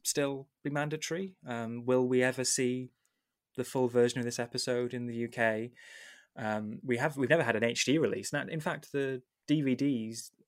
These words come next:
the D V D sets of Paranoia Agent in both the U K and the U S have both gone out of print, long out of print. And just this year, Funimation, the, um, they've,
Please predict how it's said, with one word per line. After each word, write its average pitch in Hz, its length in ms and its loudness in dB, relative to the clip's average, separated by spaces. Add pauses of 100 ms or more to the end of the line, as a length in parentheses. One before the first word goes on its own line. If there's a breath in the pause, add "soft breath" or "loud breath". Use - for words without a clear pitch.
(200)
the 127 100 -2
D 127 80 2
V 123 60 0
D 117 100 0
sets - 460 -2
of 117 100 -6
Paranoia 113 380 -4
Agent 110 260 -6
in 113 80 -10
both 107 220 -4
the 113 60 -6
U 113 100 0
K 113 240 0
and 107 160 -4
the 107 60 -6
U 107 140 0
S 107 220 -4
have 107 160 -8
both 113 300 0
gone 110 160 0
out 107 200 -6
of - 100 -16
print, 117 280 -4
long 113 220 -2
out 101 180 -8
of 104 140 -14
print. 110 280 -4 (400 loud breath)
And 113 140 -4
just 127 220 2
this 104 200 0
year, 107 280 2
Funimation, 110 840 0
the, 98 240 -4
um, 95 320 -8 (380 soft breath)
they've, 101 180 -6